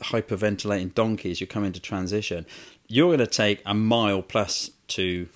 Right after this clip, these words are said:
actually get into your running. You've only got three miles, so that's a third of the race is gone on foot at least. So you relax towards the end of the sprint tri, which means heart rate is, is dropping down now. You're staying aero, you're relaxing, you're loosening your legs off, you're giving the classic,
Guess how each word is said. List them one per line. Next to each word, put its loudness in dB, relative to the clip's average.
actually -4
get 0
into -6
your 0
running. -2
You've 0
only 4
got 2
three -4
miles, -8
so -2
that's 2
a -4
third 4
of -2
the 2
race 2
is -6
gone 2
on -4
foot -2
at -8
least. -4
So 4
you 4
relax 4
towards 2
the 4
end 4
of -4
the -4
sprint -2
tri, -2
which 0
means 4
heart 4
rate 4
is, -4
is -2
dropping 0
down 4
now. 2
You're -6
staying 4
aero, 4
you're 4
relaxing, 4
you're 2
loosening 2
your 0
legs 4
off, 4
you're 0
giving 2
the 0
classic, 0